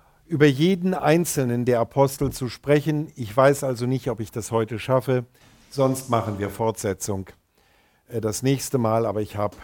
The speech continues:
das so halbwegs, äh, die Zeit im Auge, also irgendwann kann es sein, dass ich dann abbreche und dann wird, werden wir Fortsetzung machen, aber mal schauen,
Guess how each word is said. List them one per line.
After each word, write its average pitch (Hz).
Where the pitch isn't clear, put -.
das 107
so 110
halbwegs, 110
äh, 101
die 98
Zeit 123
im 113
Auge, 117
also 104
irgendwann 117
kann 117
es 110
sein, 107
dass 101
ich 98
dann 101
abbreche 113
und 98
dann 95
wird, 98
werden 98
wir 90
Fortsetzung 107
machen, 92
aber 123
mal 107
schauen, 87